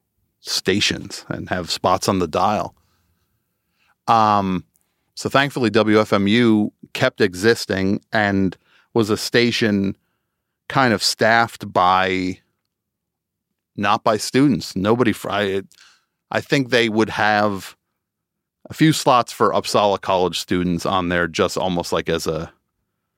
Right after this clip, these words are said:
gesture. But the st-, but the, the purpose of the station was driven by non-students, and th-, these were adults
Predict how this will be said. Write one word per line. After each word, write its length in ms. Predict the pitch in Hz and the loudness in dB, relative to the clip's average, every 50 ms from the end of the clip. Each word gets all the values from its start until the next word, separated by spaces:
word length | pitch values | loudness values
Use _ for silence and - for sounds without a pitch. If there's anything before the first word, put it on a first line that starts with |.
| _ _ _ _ _ _ _ _ | _ _ _ _ _ _ _ _
gesture. 720 | - 101 98 87 - - - - 85 76 - 87 - - _ _ _ _ _ _ _ - | 0 0 0 0 -2 -6 -4 -4 -4 -4 -4 -6 -8 -12 _ _ _ _ _ _ _ -2
But 200 | - 87 78 - | -2 -2 0 -2
the 60 | 90 | -6
st-, 260 | - - - 104 95 | -6 -6 -6 -4 -2
but 160 | 90 101 80 | -2 -2 0
the, 280 | - 92 85 82 80 - - _ _ _ _ _ _ _ _ _ _ _ _ _ _ _ _ _ | 0 0 0 0 -2 -8 -12 _ _ _ _ _ _ _ _ _ _ _ _ _ _ _ _ _
the 100 | - - | -6 -6
purpose 480 | - - - 170 165 147 - 127 110 - | -6 -2 0 0 0 2 0 -4 -2 0
of 120 | 120 104 | -2 0
the 80 | 95 92 | 0 -2
station 340 | - - 101 95 - - 90 | 0 2 2 2 0 0 -2
was 140 | 90 82 - | -2 -2 -2
driven 360 | - 101 101 92 92 90 87 | 0 0 2 2 2 0 0
by 440 | 78 87 85 82 82 82 82 82 78 - | 2 2 2 2 0 0 -2 -2 -4 -4
non-students, 840 | - 95 92 90 92 90 82 - - - 95 92 90 90 87 85 - | -2 -2 0 0 0 -2 -2 -4 -2 -2 0 0 0 0 -2 -2 -2
and 240 | 90 87 90 87 | -2 0 0 -2
th-, 180 | 87 82 67 80 | -2 -2 -2 -2
these 200 | - 107 107 110 | -2 -2 0 0
were 140 | 104 101 92 | 0 0 0
adults 640 | 87 78 - 85 87 104 101 - - - - - | 0 -2 -4 -2 -2 -2 -2 -2 -6 -10 -12 -14